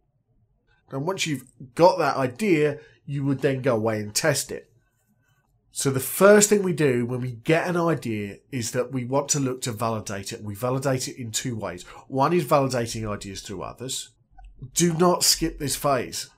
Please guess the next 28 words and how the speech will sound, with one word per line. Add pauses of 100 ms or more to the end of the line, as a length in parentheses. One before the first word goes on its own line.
(640)
'Cause
if
we
purely
go
on
our (100)
gut
instinct (420)
or
our
own
personal
research, (280)
that
really
isn't
rigorous
enough. (1160)
But
if
you
are
gonna
validate
ideas
through
others,